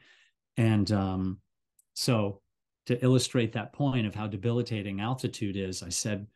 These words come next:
"So, Andy, that hole over his head and over his eye,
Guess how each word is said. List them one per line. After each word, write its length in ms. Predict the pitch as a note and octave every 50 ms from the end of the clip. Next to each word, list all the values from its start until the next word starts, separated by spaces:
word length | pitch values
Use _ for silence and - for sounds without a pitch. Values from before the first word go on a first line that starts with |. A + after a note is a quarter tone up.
| _ _ _ _ _
"So, 580 | - - - - C#3 B2 A2+ G#2+ G2 F#2+ - - _ _ _ _
Andy, 440 | - A#2 C3 D3 D3 D3 B2+ A2 F2+
that 240 | E2 G2 F2 F2 F2
hole 640 | - - A2+ B2 D#3 F3 C3+ - - - - - _ _ _ _ _ _ _ _ -
over 320 | B2 B2+ B2 A#2+ A#2 G2+
his 200 | F#2+ F#2 F2 -
head 340 | - G#2+ G#2+ A#2+ C#3+ - -
and 180 | A#2 A#2 A2+ G#2
over 280 | B2+ B2+ C#3+ D3 C3+ G#2
his 200 | G2 F#2 F2+ F2+
eye, 460 | F#2 A2+ C#3 D#3 A2 D#2 - -